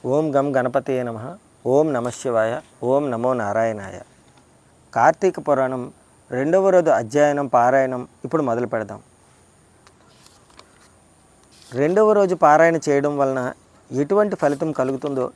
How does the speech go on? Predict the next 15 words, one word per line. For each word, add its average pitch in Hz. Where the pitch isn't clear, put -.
ముందుగా 151
మనం 123
తెలుసుకుందాం. 110
తోబుట్టువు 214
ఇంటికి 165
వెళ్ళి 151
ఆమె 165
చేతి 185
భోజనం 156
చేసి 160
ఆమెకు 170
కానుకలు 180
ఇవ్వవలను. 131
తోబుట్టువు 208
లేకున్నా 156